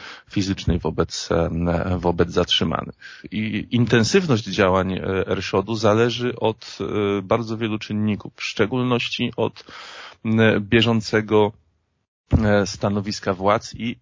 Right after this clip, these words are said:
przynależności, e, przynależności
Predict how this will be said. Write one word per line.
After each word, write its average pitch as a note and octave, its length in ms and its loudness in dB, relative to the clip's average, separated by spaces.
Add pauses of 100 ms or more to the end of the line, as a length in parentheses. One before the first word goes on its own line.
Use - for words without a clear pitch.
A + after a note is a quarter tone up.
przynależności, A2 1300 -2 (360)
e, - 20 -4
przynależności G2 1000 0